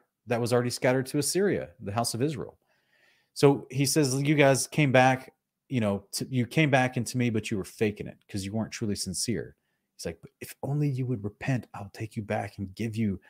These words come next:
the blessings of the covenant." Jeremiah three, eight through ten. I'm paraphrasing. Please go read it on your own time.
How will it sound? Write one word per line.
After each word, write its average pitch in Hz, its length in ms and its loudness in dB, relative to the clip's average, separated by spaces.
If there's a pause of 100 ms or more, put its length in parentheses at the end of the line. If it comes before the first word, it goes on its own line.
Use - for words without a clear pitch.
(140)
the 104 60 -6
blessings 110 400 0
of 113 60 6
the 104 60 2
covenant." 123 420 2 (920)
Jeremiah 110 360 2
three, 104 260 4
eight 101 140 4
through 101 100 0
ten. 104 240 2
I'm 98 100 4
paraphrasing. 104 560 4
Please 113 200 0
go 107 100 2
read 98 220 4
it 92 60 2
on 87 100 -2
your 87 120 0
own 85 120 -2
time. - 240 -2